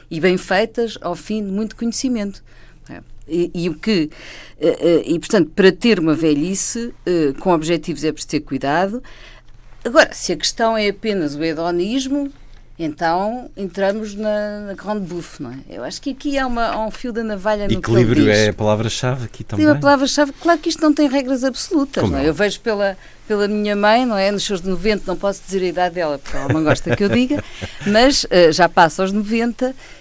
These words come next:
Speaker 1: e ela, eh, realmente, eh, tem, tem cuidado.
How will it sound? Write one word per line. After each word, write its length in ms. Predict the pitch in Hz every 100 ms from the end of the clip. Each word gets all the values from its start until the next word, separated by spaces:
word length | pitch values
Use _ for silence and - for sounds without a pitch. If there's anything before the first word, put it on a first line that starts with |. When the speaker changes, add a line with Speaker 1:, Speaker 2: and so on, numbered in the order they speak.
| -
Speaker 1:
e 240 | - 226 247
ela, 460 | 254 254 - 269 -
eh, 240 | 214 -
realmente, 580 | 175 208 190 208 233 - 285 -
eh, 180 | - 220 - -
tem, 280 | 277 294 - - -
tem 120 | 320
cuidado. 400 | 302 302 285 247